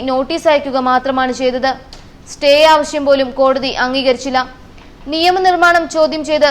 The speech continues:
സുപ്രീം കോടതിയിലെത്തുന്ന ഹർജി ഇപ്പോഴത്തെ ബെഞ്ച് തന്നെ കേൾക്കണമെന്നില്ല എന്നതും അനുകൂലമാകും. ഇത് സർക്കാർ അഭിഭാഷകരുടെ നിലപാടാണ്. നരേന്ദ്രമോദിയുടെയും അമിത്ഷായുടെയും മനസ്സിൽ എന്താണെന്ന് ഇതുവരെ വ്യക്തമല്ല.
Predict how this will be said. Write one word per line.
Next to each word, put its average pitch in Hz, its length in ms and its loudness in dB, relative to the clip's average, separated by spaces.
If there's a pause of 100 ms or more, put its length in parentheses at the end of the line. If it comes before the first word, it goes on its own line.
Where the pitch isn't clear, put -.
(160)
സുപ്രീം 302 400 -6
കോടതിയിലെത്തുന്ന 294 580 0 (140)
ഹർജി 247 360 -2 (260)
ഇപ്പോഴത്തെ 302 500 4
ബെഞ്ച് 269 280 0
തന്നെ 254 200 -2 (100)
കേൾക്കണമെന്നില്ല 262 640 -2 (220)
എന്നതും 247 420 -2
അനുകൂലമാകും. 247 640 -2 (760)
ഇത് 277 120 4 (200)
സർക്കാർ 269 420 4
അഭിഭാഷകരുടെ 254 680 -2
നിലപാടാണ്. 254 500 2 (880)
നരേന്ദ്രമോദിയുടെയും 339 1000 2 (160)
അമിത്ഷായുടെയും 311 640 2
മനസ്സിൽ 285 260 -4 (160)
എന്താണെന്ന് 269 480 2 (140)
ഇതുവരെ 262 360 0
വ്യക്തമല്ല. 247 400 0